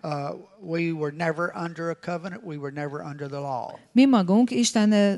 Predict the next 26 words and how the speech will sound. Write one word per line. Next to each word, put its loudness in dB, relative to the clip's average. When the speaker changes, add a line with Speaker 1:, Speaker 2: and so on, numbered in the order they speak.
Speaker 2:
szövetségeitől 2
távol 6
valók 4
voltunk, 2
vagyis 4
mi 4
soha 2
nem 4
voltunk 2
a 4
törvény 2
alatt. -2
Speaker 1:
It -4
says, 2
"At -2
that 4
time, -4
before -2
Jesus, -2
we 0
were 0
without 0
Messiah, -4
we -4
were -2
without -4